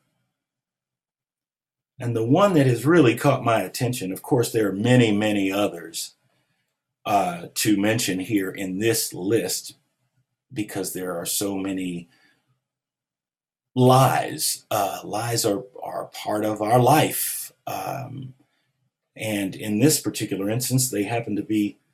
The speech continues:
the sole basis of our political arena at this time. But the word that is, that I hear most often today, besides fake news and all that sort of thing,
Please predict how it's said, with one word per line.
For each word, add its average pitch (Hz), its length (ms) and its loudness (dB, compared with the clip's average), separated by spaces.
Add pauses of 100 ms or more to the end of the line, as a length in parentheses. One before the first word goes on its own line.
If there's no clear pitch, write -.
(400)
the 113 80 0
sole 139 380 8
basis 95 460 -2
of 98 160 -2
our 95 140 -2
political 98 760 -6 (1120)
arena 95 400 -2
at 87 240 -6
this 90 220 -8
time. 92 580 -6 (880)
But 131 140 4
the 135 100 6
word 190 360 8
that 190 140 6
is, 139 260 2 (160)
that 143 180 6
I 156 120 6
hear 147 500 6
most 139 440 4
often 147 520 2
today, - 640 -10 (540)
besides 120 460 0
fake - 640 0
news 110 800 -4
and 87 120 -10
all 80 280 -10
that - 160 -16
sort - 240 -8
of - 80 -16
thing, - 360 -16